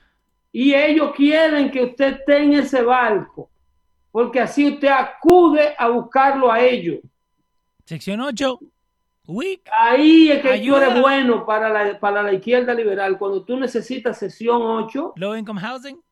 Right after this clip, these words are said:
Speaker 1: cuando tú necesitas low income housing, cuando tú necesitas food stamps, ¿eh? Cuando tú necesitas financial aid of all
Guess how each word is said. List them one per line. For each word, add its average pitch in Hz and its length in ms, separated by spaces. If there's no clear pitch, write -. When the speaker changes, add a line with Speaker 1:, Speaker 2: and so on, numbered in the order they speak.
Speaker 1:
cuando 226 440
tú 254 100
necesitas 247 580
low 240 280
income 240 360
housing, 233 360
cuando 220 240
tú 233 80
necesitas 233 640
food 285 240
stamps, 233 680
¿eh? 247 420
Cuando 240 300
tú 277 100
necesitas 254 580
financial 240 840
aid 240 300
of 202 120
all 240 280